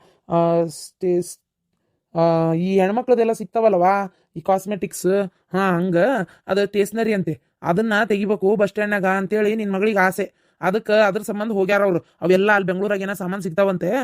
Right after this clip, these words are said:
ಅವನ್ ತಗೊಂಡ್ ಬಂದು ಸ್ಟೇಷನರಿ ಅಂಗಡಿ ತೆಗಿಬೇಕು ಅನ್ನೋ ಉದ್ದೇಶಕ್ಕ ಹೋಗಿರೋದಲ್ಲೇ. ಸುಮ್ಮನೆ ಬಾಯಿಗೆ ಬಂದಾಗ ಒಂದ್ ಮಾತಾಡ್ಬಿಡ್ತೀನಿ ನೋಡವ್ವ, ನೀನಾರ ಅತ್ತಾಗ ಅಡ್ಡಿಲ್ಲ ಬಡ್ಡಿಲ್ಲ ಅತ್ತಾಗ ಯಾವ್ದಕ್ಕೂ.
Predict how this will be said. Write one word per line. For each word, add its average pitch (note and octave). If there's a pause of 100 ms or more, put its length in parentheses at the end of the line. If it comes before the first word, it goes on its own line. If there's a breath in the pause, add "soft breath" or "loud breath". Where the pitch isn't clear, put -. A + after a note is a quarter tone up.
(280 soft breath)
ಅವನ್ G3
ತಗೊಂಡ್ G#3+
ಬಂದು A3
ಸ್ಟೇಷನರಿ G#3
ಅಂಗಡಿ G#3
ತೆಗಿಬೇಕು F#3+
ಅನ್ನೋ G3
ಉದ್ದೇಶಕ್ಕ F#3 (340 loud breath)
ಹೋಗಿರೋದಲ್ಲೇ. F#3 (320)
ಸುಮ್ಮನೆ F3
ಬಾಯಿಗೆ E3
ಬಂದಾಗ E3
ಒಂದ್ G3+
ಮಾತಾಡ್ಬಿಡ್ತೀನಿ E3+
ನೋಡವ್ವ, D#3+
ನೀನಾರ D#3
ಅತ್ತಾಗ D3+ (300 soft breath)
ಅಡ್ಡಿಲ್ಲ E3+
ಬಡ್ಡಿಲ್ಲ D#3+
ಅತ್ತಾಗ C#3+ (340)
ಯಾವ್ದಕ್ಕೂ. E3